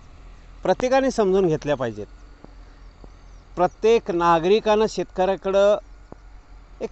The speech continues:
चांगल्या दृष्टिकोनातून बघितलं पाहिजे, तर त्याच्या मालाला भाव येतो.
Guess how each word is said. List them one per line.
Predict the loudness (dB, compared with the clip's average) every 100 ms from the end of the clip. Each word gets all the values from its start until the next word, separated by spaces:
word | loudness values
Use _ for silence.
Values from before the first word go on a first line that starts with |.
| -2
चांगल्या | 0 2 0
दृष्टिकोनातून | -2 -6 -6 -8 -4 -6 -6 -8 -8 -14 -14
बघितलं | -8 -6 -6 -6
पाहिजे, | -8 -12 -16 -20 -20 -20 -20 -20 -20 -20 -20 -20 -20 -20 -20 -20 -20 -4 4
तर | 4 4
त्याच्या | 0 0
मालाला | 2 2 2 2
भाव | 0 2 4 2 -2 -18 -20 -18 -8
येतो. | -8 -4 -4